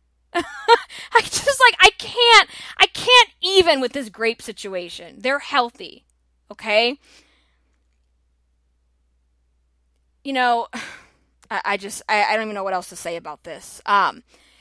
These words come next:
but what we have to do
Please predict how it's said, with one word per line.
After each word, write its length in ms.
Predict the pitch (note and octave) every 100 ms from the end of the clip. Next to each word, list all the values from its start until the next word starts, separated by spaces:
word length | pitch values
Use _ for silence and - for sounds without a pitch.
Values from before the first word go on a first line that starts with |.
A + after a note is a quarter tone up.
| _ _
but 220 | - A#3 - _ _ _ _ _ _ _ _ _ _
what 240 | A#3 C4+
we 120 | F4+ D4
have 320 | - B3+ -
to 80 | A#3
do 520 | F3+ G3+ G3+ G#3 B3